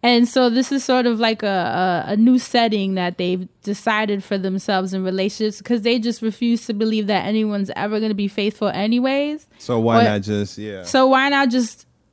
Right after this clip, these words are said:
Speaker 1: set that tone from jump, and that way nobody has to deal with any of the bullshit because they do not wanna fucking get hurt again. And I have heard that too.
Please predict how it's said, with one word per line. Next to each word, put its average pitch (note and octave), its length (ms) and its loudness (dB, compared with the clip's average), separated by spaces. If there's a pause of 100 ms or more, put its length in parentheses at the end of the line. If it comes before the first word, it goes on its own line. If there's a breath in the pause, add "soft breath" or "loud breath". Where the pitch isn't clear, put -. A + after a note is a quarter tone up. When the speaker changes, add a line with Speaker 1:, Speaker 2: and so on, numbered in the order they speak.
(120)
Speaker 1:
set C4 400 -2
that C4+ 220 0
tone C4 280 2
from B3+ 260 2
jump, A#3 420 0
and G#3+ 180 -2
that G#3+ 220 2
way A3 120 0
nobody G#3 380 0
has G#3 240 0
to G#3+ 80 -6
deal G3 240 -2
with F#3+ 100 0
any G#3 220 -2
of G3+ 80 -4
the G3 80 -2
bullshit F#3+ 420 -2
because G#3 300 -4
they G3+ 140 -2
do G3 180 -6
not F#3 280 0
wanna G#3 220 2
fucking G3 380 -4
get F3+ 200 -2
hurt E3+ 200 -4
again. - 380 -10 (540 soft breath)
And A3 140 2
I A3 120 2
have A#3+ 260 0
heard A#3 240 0
that G#3 220 -2
too. A3 480 -2